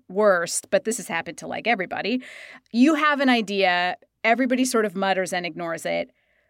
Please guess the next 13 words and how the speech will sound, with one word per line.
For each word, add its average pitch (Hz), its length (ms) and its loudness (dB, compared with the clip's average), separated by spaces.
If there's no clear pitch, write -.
Five 269 320 4
minutes 262 300 2
later, 202 400 4
a 214 120 2
guy 277 180 2
says 311 240 -2
the 214 120 -2
same 370 640 0
thing 269 640 -2
that 226 220 4
you 226 140 4
said, 202 560 4
and 208 160 0